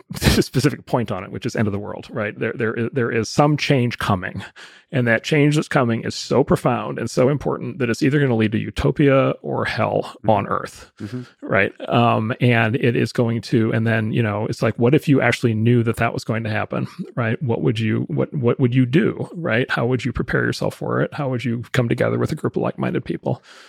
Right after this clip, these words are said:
Speaker 1: right? How would you, what would
Speaker 2: Yeah.
Speaker 1: you do? Would you plan, like, caches of weapons in the woods? Would you, like, you know, I don't know, if
Speaker 2: Mm.
Speaker 1: it's create under-, underground bunkers? Would you,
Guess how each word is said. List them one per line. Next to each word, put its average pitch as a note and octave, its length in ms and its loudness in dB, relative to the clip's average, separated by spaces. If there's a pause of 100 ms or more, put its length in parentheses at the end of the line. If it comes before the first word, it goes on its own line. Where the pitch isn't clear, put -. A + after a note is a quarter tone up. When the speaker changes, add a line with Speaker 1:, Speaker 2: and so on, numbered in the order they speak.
(220)
Speaker 1:
right? B2+ 340 -2
How C#3 160 -2
would C3+ 220 0
you, B2 200 2
what A2+ 120 -2
would C3 140 0
Speaker 2:
Yeah. C#3 60 6
Speaker 1:
you C#3 40 2
do? G3+ 180 4
Would A2 140 -2
you A#2+ 80 -2
plan, A#2+ 340 0
like, A2+ 160 0
caches - 320 -2
of C3 100 -4
weapons A#2+ 300 0
in B2 80 2
the B2 80 -2
woods? D3+ 440 4
Would C3 180 -4
you, B2 180 -2
like, A#2+ 300 -4
you C#3+ 60 -6
know, C3 200 -4
I A#2+ 100 -4
don't C3+ 100 -6
know, C3 140 -6
if B2 80 -6
Speaker 2:
Mm. B2 140 -8
Speaker 1:
it's B2 140 -6
create C3 240 0
under-, B2+ 160 -2 (260)
underground B2 360 0
bunkers? D3 460 4
Would A2+ 220 -4
you, A2+ 380 -2